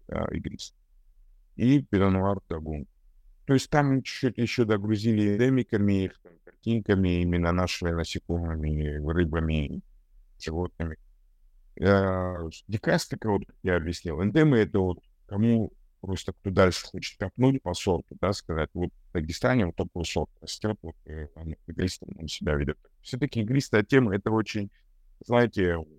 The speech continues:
я хочу сказать, винодел, да, но не каждый винодел может стать шампанистом. Шампанист — это, это другая симфония, это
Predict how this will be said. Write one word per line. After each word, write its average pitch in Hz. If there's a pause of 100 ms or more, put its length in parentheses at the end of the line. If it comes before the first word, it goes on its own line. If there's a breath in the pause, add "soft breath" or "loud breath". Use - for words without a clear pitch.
(240)
я 98
хочу 110
сказать, 107 (400)
винодел, 113 (120)
да, 85 (420)
но 101
не 107
каждый 104
винодел 92
может 82
стать -
шампанистом. 73 (540)
Шампанист — 113
это, 107
это 95
другая 113
симфония, 107 (1160)
это -